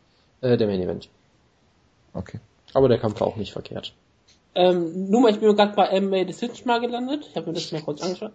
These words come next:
Speaker 3: Decision, ja, Entschuldigung, ich hab mich ein bisschen versprochen.
Speaker 2: Nee, ich hab nur grad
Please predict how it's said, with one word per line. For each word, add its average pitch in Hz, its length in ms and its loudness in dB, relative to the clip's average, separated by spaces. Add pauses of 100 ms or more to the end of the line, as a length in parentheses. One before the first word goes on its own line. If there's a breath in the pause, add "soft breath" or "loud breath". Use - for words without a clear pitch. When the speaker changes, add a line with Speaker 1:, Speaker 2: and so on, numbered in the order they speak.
(280)
Speaker 3:
Decision, 165 420 4
ja, 156 140 2
Entschuldigung, 147 560 0
ich 139 60 -12
hab 156 80 -10
mich 156 100 -12
ein - 60 -20
bisschen 160 180 -16
versprochen. 160 440 -14 (140)
Speaker 2:
Nee, 123 140 6
ich 113 100 2
hab 123 160 2
nur 107 120 -6
grad 101 160 -4